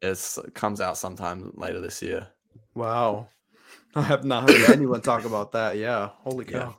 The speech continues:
Speaker 1: Sorry, I meant to mute my <laughs> mic off then. Um,
Speaker 2: <laughs>
Speaker 1: uh, anyway, then there's Eclipse, which there's just all sorts of controversy around. Then the Knights of the Old Republic remake, uh, the Jedi Fallen Order sequel, the Untitled Ubisoft open world game,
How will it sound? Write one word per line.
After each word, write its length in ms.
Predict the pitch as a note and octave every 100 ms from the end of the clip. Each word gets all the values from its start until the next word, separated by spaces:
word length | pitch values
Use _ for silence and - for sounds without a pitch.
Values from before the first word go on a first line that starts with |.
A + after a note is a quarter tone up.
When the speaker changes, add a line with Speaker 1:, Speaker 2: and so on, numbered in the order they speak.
| _
Speaker 1:
Sorry, 160 | E2+ F2+
I 20 |
meant 200 | G#2 A#2
to 60 | G2+
mute 200 | F#2 D#2
my 100 | F2+
<laughs> 60 |
mic 240 | F#2+ - B2+
off 380 | F#2+ - - -
then. 200 | G#2+ G#2
Um, 240 | G#2+ G#2 A2+ G#2 - A#2
Speaker 2:
<laughs> 300 | D3+ C#3+ -
Speaker 1:
uh, 200 | G#2+ G#2
anyway, 300 | A2 A2 G2+
then 180 | G2+ A2+
there's 180 | A2+ G2
Eclipse, 400 | G#2 - A#2+ -
which 160 | G#2+ -
there's 200 | G2+ F2+
just 200 | F#2+ -
all 160 | F#2 G#2
sorts 260 | - F#2+ -
of 40 |
controversy 720 | G2 G2 F#2 G2 F#2 G2+ F#2+
around. 400 | - G2 G2 G2+
Then 320 | G#2 G2+ F#2 F#2 _ _ _
the 300 | G2+ G2 G2+ - _ -
Knights 320 | G2+ A#2 -
of 80 | G2+
the 80 | G2+
Old 160 | G2+
Republic 480 | G2+ - G2+ G2+ F#2+
remake, 640 | F#2+ G2+ A2+ A2+ G#2+ G2+ - _ _ -
uh, 260 | F#2 F#2 -
the 80 | -
Jedi 340 | A#2 A2+ G#2
Fallen 280 | A2 G#2 G#2
Order 180 | F#2+ G2
sequel, 460 | - G#2+ G#2+ A2
the 180 | G2+ G#2 -
Untitled 600 | A2 A2 G#2+ G#2 G2+ G2 -
Ubisoft 640 | G#2 G#2+ - G#2 F2+ - _ -
open 260 | G#2+ A2+ A#2
world 240 | A2 A2
game, 380 | A2 G#2+ G#2+